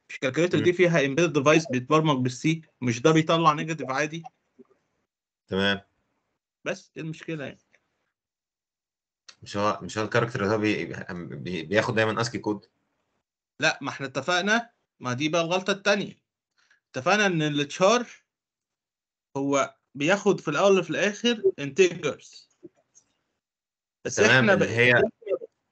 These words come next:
Speaker 1: بقينا بنقول له ان هو تشار. حلو.
Speaker 2: مم.
Speaker 1: يعني بنقول ان هو ممكن يشيل تشار عن طريق الاسكي، يعني اقول اسكي مثلًا خمسة او اسكي زد،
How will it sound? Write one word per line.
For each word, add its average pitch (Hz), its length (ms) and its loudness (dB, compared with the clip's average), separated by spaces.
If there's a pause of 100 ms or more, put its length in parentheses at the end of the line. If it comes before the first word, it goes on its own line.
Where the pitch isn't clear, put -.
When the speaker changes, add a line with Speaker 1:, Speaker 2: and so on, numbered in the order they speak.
(280)
Speaker 1:
بقينا 196 300 4
بنقول 185 340 2
له 208 80 6
ان 180 80 2
هو 196 180 4
تشار. 208 460 -2 (1400)
حلو. 233 300 -2 (960)
Speaker 2:
مم. 107 160 -12
Speaker 1:
يعني 135 340 -4
بنقول 170 420 0
ان 185 140 2
هو 214 120 2
ممكن 220 260 -2
يشيل 208 260 2
تشار 220 340 2
عن 156 180 -2
طريق 196 340 2
الاسكي، 170 560 -4 (220)
يعني 131 200 -6
اقول 170 180 -4
اسكي 190 480 -2
مثلًا 170 420 0 (260)
خمسة 160 340 0
او 120 60 -4
اسكي 156 340 -4
زد، 143 320 0